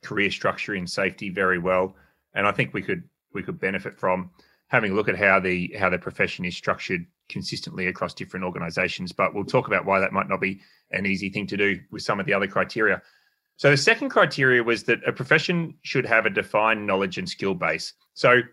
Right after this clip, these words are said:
what this means is that you have a body of knowledge, like there is a domain, there is, uh, there is a body of evidence or, or literature or, or decisions and processes that are owned and, and understood best by this, the individual professionals.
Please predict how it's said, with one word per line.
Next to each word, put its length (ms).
what 180
this 160
means 300
is 200
that 140
you 140
have 140
a 60
body 280
of 100
knowledge, 400
like 200
there 160
is 100
a 60
domain, 720
there 200
is, 240
uh, 320
there 180
is 180
a 280
body 260
of 120
evidence 460
or, 220
or 180
literature 600
or, 180
or 240
decisions 640
and 180
processes 600
that 180
are 220
owned 360
and, 260
and 120
understood 540
best 380
by 280
this, 420
the 380
individual 480
professionals. 640